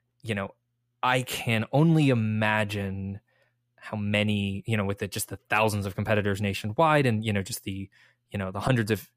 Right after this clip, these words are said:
invit-, you know, invitationals and people winning awards there and whatnot. Um, I don't know how deep you, you wanna go into the specifics, but I'm curious sort of roughly what the level of interest was. I know you said it succeeded, what you thought, but,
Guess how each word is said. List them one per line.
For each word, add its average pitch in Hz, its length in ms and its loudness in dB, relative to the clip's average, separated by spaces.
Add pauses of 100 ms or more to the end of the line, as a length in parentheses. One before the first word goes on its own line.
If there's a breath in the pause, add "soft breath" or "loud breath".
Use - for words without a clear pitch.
(120)
invit-, 110 560 -6
you 107 80 -4
know, 101 80 -6
invitationals 131 560 2
and 104 120 -2
people 104 240 -6
winning 98 180 -8
awards 98 280 -10
there 123 180 0
and 113 100 0
whatnot. 104 360 -2 (520 soft breath)
Um, 95 340 0 (260)
I 135 60 2
don't 156 80 4
know 139 60 4
how 123 120 2
deep 127 240 -4
you, 113 120 -6 (160)
you 107 200 -8
wanna 226 160 4
go 175 140 6
into 139 140 4
the 120 80 -2
specifics, - 560 -4
but 135 120 0
I'm 117 140 0
curious 165 600 4 (380 soft breath)
sort 127 180 2
of 110 60 0
roughly 113 760 0 (360)
what 120 340 -2
the 110 80 2
level 143 360 2
of 123 100 0
interest 117 440 -4
was. 107 260 0
I 107 40 0
know 110 80 4
you 117 80 4
said 110 160 0
it 101 100 -4
succeeded, 156 520 -2
what 120 140 -2
you 107 60 -4
thought, 120 300 0
but, 110 120 -4